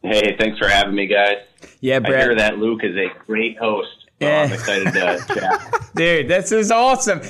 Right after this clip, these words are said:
Speaker 2: Hey, le-, leave a review afterwards. Leave <laughs> a review.
Speaker 1: Yeah, oh, yeah, I will. I'm gonna, I'll text my mom, too,
Speaker 2: Yeah,
Speaker 1: and
Speaker 2: ju-,
Speaker 1: have her
Speaker 2: yeah,
Speaker 1: do it
Speaker 2: just
Speaker 1: as
Speaker 2: make
Speaker 1: well.
Speaker 2: sure it's two five-star reviews. Hey, man, we're excited to have you on.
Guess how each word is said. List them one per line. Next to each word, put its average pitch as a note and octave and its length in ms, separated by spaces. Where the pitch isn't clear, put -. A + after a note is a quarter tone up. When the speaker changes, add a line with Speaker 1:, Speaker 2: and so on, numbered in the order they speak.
Speaker 2:
Hey, G3 260
le-, E3+ 320
leave F#3 320
a B3+ 60
review D#3+ 460
afterwards. A2 600
Leave D3+ 340
<laughs> - 40
a C4 440
review. F3+ 300
Speaker 1:
Yeah, G#2 120
oh, A#2 120
yeah, A2 160
I - 80
will. G2+ 240
I'm A2 100
gonna, B2+ 240
I'll A2+ 140
text C#3+ 240
my B2 100
mom, G#2+ 380
too, - 80
Speaker 2:
Yeah, F#3 60
Speaker 1:
and F3+ 100
Speaker 2:
ju-, G3+ 80
Speaker 1:
have G3 80
her - 80
Speaker 2:
yeah, G3 80
Speaker 1:
do F#3+ 60
it - 40
Speaker 2:
just G3 140
Speaker 1:
as - 40
Speaker 2:
make G#3+ 140
Speaker 1:
well. - 100
Speaker 2:
sure G#3+ 140
it's F3 160
two F#3 200
five-star D#3+ 520
reviews. C3+ 300
Hey, F3+ 160
man, D#3 180
we're F#3 160
excited F#3 520
to E3 100
have E3+ 240
you E3 160
on. D#3 440